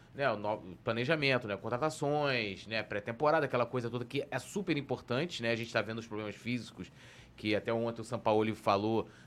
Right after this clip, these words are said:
né, do que o, do trabalho feito pelo antigo treinador. É, e aí, do nada, o cara simplesmente, ó, tal, vou embora, e já vários dias rolando na imprensa, e a impressão que ficou foi que, tipo assim, ele chegou na, no dia que ele, que ele,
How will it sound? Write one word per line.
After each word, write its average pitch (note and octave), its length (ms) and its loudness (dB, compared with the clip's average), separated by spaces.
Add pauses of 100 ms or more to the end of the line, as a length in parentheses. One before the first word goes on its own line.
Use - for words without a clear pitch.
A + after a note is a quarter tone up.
né, F#2 100 0
do F#2+ 120 -4
que G#2 160 -4
o, G2+ 40 0
do G2 120 -2
trabalho G#2 360 6
feito G2+ 280 -2
pelo G2+ 160 2
antigo G2 280 -4
treinador. G2+ 600 4 (500)
É, B2 680 12
e B3+ 160 8
aí, A3+ 200 12
do A#3 160 4
nada, G#3 360 12
o A3 40 2
cara G3+ 220 6
simplesmente, F#3+ 500 4
ó, E3+ 160 10
tal, D#3 320 8
vou E3+ 160 2
embora, D3+ 560 12 (520)
e F#3+ 120 0
já F#3 180 10
vários F3 300 6
dias D#3+ 160 4
rolando D3+ 320 6
na D3+ 100 6
imprensa, D3+ 540 4
e B3+ 160 2
a A#3 80 8
impressão F3 460 2
que - 100 -16
ficou D3+ 460 6
foi D#3+ 180 4
que, D#3 160 -6
tipo F#3+ 220 0
assim, F#3 160 2
ele D3 120 2
chegou D#3+ 380 2
na, E3 120 4
no D#3 300 2
dia A3+ 400 6
que - 140 -2
ele, F3+ 300 2
que D3+ 140 2
ele, C3+ 340 6